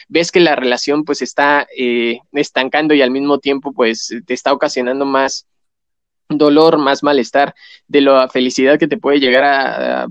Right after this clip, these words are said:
pues, a producir, pues, es donde nosotros nos tendríamos que preguntar si realmente la relación, como bien dijiste, vale la pena porque, eh, pues, nos está doliendo, ¿no? Eh, sí está bien de que existan dolores, que existan pequeños malestares, que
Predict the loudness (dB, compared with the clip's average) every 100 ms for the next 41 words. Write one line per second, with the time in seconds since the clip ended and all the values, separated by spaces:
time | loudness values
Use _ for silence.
0 | -8 -8 -4 -4 -2 -4 0 -2 -2 -2
1 | -2 0 -2 -4 -6 -6 -4 -6 -8 -4
2 | -2 -4 -6 -4 -4 -4 -6 -4 -4 -2
3 | -2 -2 -2 -2 -4 -4 -2 0 0 0
4 | 0 -2 -4 -8 -6 -6 -4 -4 -6 -8
5 | -6 -2 -2 -2 -4 -6 _ -20 -20 -8
6 | -4 -2 0 -2 0 -4 0 2 2 2
7 | 0 0 -2 -6 -6 -6 -2 -2 -2 -2
8 | 0 2 2 2 0 -2 -2 -2 0 0
9 | 0 -4 -4 -4 -2 0 2 2 0 -2
10 | -2 -4 -8 -6 -4 -2 2 2 2 0
11 | -6 -12 -8 -6 -6 -6 -4 -4 -2 -4
12 | -4 -2 0 0 -2 -4 -2 -2